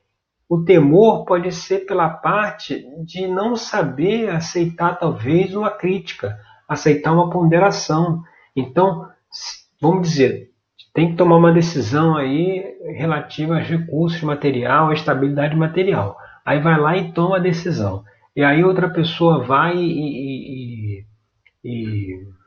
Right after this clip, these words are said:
refuta, né, e contradiz aquela decisão, acha que deveria ter sido feito de outra forma. Então aqui tá mostrando que a pessoa tem que saber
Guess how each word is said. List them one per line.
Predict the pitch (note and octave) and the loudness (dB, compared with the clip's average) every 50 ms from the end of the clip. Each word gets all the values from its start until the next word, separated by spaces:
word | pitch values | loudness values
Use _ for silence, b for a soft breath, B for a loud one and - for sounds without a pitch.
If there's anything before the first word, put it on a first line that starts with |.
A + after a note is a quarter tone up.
| _ - | _ -4
refuta, | - A#2+ G#2+ - - - D#3 F#3+ G3+ G3 E3+ E3 - - A#2+ | -2 0 0 0 2 4 6 8 8 8 8 6 4 0 -2
né, | B2 C#3 E3 E3+ D#3 C3 | 0 0 2 2 2 2
e | B2 A#2 A2+ A#2 A#2 - _ | 2 0 -4 -8 -12 -10 _
contradiz | - D3+ D#3 D#3+ - C3 - G#2 G#2 A2+ D3+ F3 F#3 F3+ C#3+ A2+ A#2+ | -4 -2 -2 0 -2 -2 -4 -4 -4 -4 -2 0 0 0 0 -2 -4
aquela | A#2 G#2+ - B2+ B2 B2 | -8 -8 -6 -6 -6 -4
decisão, | A#2+ A#2+ A#2 - - A2+ G2+ G2 A#2+ C3 D3+ E3+ F#3 F#3+ F#3+ E3+ B2+ | -4 -6 -8 -10 -10 -12 -10 -8 -6 -6 -4 -4 -4 -2 -2 -2 -2
acha | B2+ C#3 B2+ - - | -2 -4 -6 -8 -12
que | - B2+ | -10 -6
deveria | C3 C3 A#2+ B2 B2 B2+ B2 B2 | -6 -4 -2 -2 -2 -2 -2 -2
ter | - A2 G#2+ - - | -6 -10 -12 -12 -16
sido | - - C3 B2 A#2 | -12 -10 -10 -10 -10
feito | - - C3 C3 B2 | -6 -4 -4 -4 -4
de | A#2+ | -8
outra | A#2 - - - | -12 -10 -10 -10
forma. | - - - - C3 D#3+ F3 F#3 E3+ D3 C3 G#2+ B B B B B B B - | -12 -12 -6 -2 2 4 4 4 4 2 0 -2 B B B B B B B -8
Então | D3 C#3+ E3+ F3 | -4 0 2 2
aqui | E3+ E3 E3 F3+ | 2 2 0 -2
tá | - E3+ | 0 0
mostrando | D#3+ D3 C3 A#2+ - - - E3+ G3+ G#3+ F#3+ E3 E3 - b b b b b b b _ _ _ _ _ _ _ - - | 2 2 0 -2 -6 -6 -6 -4 -4 -2 -4 -6 -8 -12 b b b b b b b _ _ _ _ _ _ _ -20 -6
que | - D#3 | -4 -2
a | C#3+ | 0
pessoa | C3+ C3+ C3 - - F#3 F3+ - | 0 -2 -2 0 0 0 0 0
tem | F#3 F#3 F3 | -2 -4 -4
que | - - - | -6 -10 -8
saber | - - D3+ C3 A2 G#2 G2+ A#2+ D3 F3+ G#3 A3+ G#3 C#3 A2 - - | -4 -2 -2 -2 -2 -4 -2 0 2 2 2 2 0 -2 -4 -6 -10